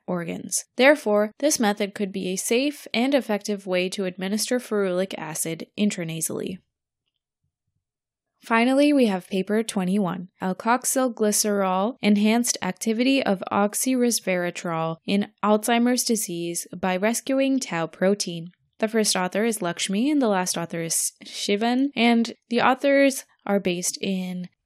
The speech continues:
and the authors are divided into the Kerala University of Fisheries and Ocean Studies and Mangalore University in India. This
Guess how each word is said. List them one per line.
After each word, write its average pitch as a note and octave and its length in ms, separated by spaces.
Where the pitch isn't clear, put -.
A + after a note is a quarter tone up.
and G#3 140
the G#3+ 100
authors C#4 320
are A3+ 100
divided F#3 520
into G3+ 500
the F#3 400
Kerala B3+ 580
University F#3+ 680
of F3 280
Fisheries C#4 640
and F#3+ 260
Ocean F#3 340
Studies F3+ 720
and D4 400
Mangalore F#3 400
University E3 760
in E3 200
India. - 460
This A#3 380